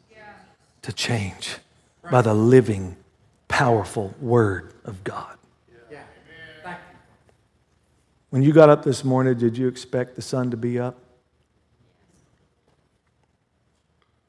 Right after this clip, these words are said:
How many of you got up before the sun, sun came up?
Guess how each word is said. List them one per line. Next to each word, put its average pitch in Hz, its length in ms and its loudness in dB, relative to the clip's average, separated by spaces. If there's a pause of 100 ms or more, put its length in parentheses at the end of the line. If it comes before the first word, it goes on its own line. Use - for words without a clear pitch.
(1000)
How 160 100 -2
many 170 100 0
of 135 60 -6
you 131 60 0
got 135 120 4
up 131 80 0
before 123 260 -4
the 110 80 -4
sun, 107 380 -8
sun 110 220 -12
came 104 200 -10
up? 101 120 -16